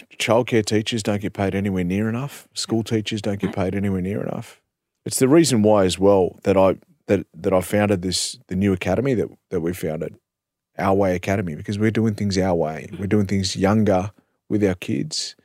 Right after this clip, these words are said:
Speaker 1: five to twelve-year-olds, building solid foundations in what
Speaker 2: Yeah.
Speaker 1: we wanna do with our young people and putting good role models and mentors in those young people's lives.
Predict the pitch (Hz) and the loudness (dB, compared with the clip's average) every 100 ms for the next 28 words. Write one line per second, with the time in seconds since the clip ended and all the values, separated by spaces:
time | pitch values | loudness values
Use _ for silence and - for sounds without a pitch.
0 | _ _ _ - 113 113 107 - 101 107 | _ _ _ 0 2 2 -4 -2 0 0
1 | 104 110 - - - - _ _ - 110 | -4 -4 -6 -8 -14 -14 _ _ -8 0
2 | 120 107 98 - 98 110 95 101 95 90 | 2 2 -2 0 0 0 -2 -4 -4 -4
3 | 92 95 90 92 90 95 90 98 98 95 | -4 -6 -8 -8 -8 -6 -4 -4 -2 -2
4 | 90 92 107 104 87 98 98 110 - - | -2 -2 -2 -2 -2 -2 -4 -6 -6 -4
5 | 190 175 _ _ _ _ _ _ _ - | -6 -6 _ _ _ _ _ _ _ -8
6 | 110 107 - 131 113 98 113 113 90 107 | -4 -4 0 0 0 2 2 2 -2 2
7 | 104 101 101 95 92 90 82 104 101 92 | 2 4 2 0 -2 -2 -4 -2 -2 -2
8 | - - 101 107 92 90 92 92 95 85 | -6 -4 0 2 2 0 -2 -2 -4 -6
9 | 90 92 - - - - | -4 -4 -4 -4 -8 -14